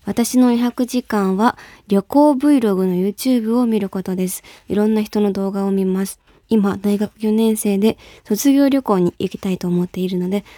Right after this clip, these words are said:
場所決めも兼ねて見ています。国内、海外、いろんなところ行ってると思いますが、旅行におすすめの場所はありますか？一番聞く相手間違えてるかも。私、今年、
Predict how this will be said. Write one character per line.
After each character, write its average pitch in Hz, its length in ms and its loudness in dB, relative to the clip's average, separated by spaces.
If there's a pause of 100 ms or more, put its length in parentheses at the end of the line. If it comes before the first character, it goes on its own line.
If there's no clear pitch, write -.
(140)
場 202 80 -4
所 220 120 0
決 220 140 4
め 220 140 6
も 214 120 2
兼 220 140 -2
ね 202 80 0
て 226 180 0
見 208 120 -4
て 208 100 -6
い 196 140 -2
ま 208 180 -2
す。 - 140 -14 (560)
国 254 160 4
内、 208 200 0 (120)
海 208 180 -2
外、 190 240 -6
い 202 80 -2
ろ 202 80 0
ん 208 40 2
な 214 100 0
と 214 120 -6
こ 233 120 -4
ろ 240 60 2
行 220 60 -2
っ - 40 -20
て 214 100 -2
る 196 80 -4
と - 100 -8
思 196 140 -2
い 196 40 0
ま 196 140 0
す 196 140 -6
が、 202 140 -4 (400)
旅 202 140 0
行 330 260 2
に 330 180 4
お 294 80 2
す 294 120 -4
す 311 120 -2
め 311 140 2
の 311 120 2
場 294 140 0
所 294 160 -2
は 285 60 0
あ 269 60 0
り 262 80 0
ま 294 180 2
す - 100 -16
か？ - 180 -6 (920)
一 208 220 -8
番 202 400 -4 (600)
聞 - 140 -12
く - 80 -4
相 202 120 0
手 202 100 -2
間 180 80 0
違 196 260 -2
え - 20 -4
て 185 100 -6
る 175 100 -4
か 175 100 -8
も。 175 180 -8 (560)
私、 190 680 0 (100)
今 - 160 -8
年、 262 640 2